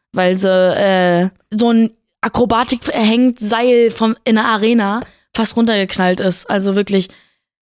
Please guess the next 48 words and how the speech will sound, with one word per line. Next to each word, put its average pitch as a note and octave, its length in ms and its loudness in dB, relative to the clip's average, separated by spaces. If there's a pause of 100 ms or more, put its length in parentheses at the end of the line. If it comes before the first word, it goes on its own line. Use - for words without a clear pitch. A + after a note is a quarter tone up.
(240)
ich - 80 -4
hoffe, B3 180 0
Shirin A#3 240 0
übertreibt A3 400 -2
nicht G#3+ 200 -2
zu B3+ 160 2
doll, C4 100 2
aber A3 160 0
ich G3+ 80 -2
glaub, G3+ 160 -2
sie G3+ 140 0
wird G3 120 -2
<laughs> - 0 -
übertreiben, G3+ 600 0
aber F3+ 180 0
im F#3+ 140 0
guten G3 240 0
Sinne. F#3+ 380 0 (480)
Ich - 80 -20
freu G#3 160 -2
mich G3+ 140 0
auf G3 100 -2
jeden G3+ 240 4
Fall F#3+ 480 0 (760)
richtig A3 400 -2
doll A3 440 0 (480)
und G3+ 180 0
ich G3+ 100 0
freu G#3+ 140 -2
mich A3 140 -2
auf G#3 80 -6
den G3 160 0
Barbie-Film, A3 640 0
den G#3 80 -2
werde G3+ 140 2
ich G3+ 80 -10
mir G3 160 -2
reinziehen G#3 420 0
und G3+ 120 2
mehr G#3+ 160 2
<laughs> - 20 -2
hab G#3 60 -4
ich G#3+ 140 0
jetzt A#3+ 160 -2
auch A3+ 120 -2
nicht A#3 160 0
zu B3+ 120 0
erzählen. A3+ 520 0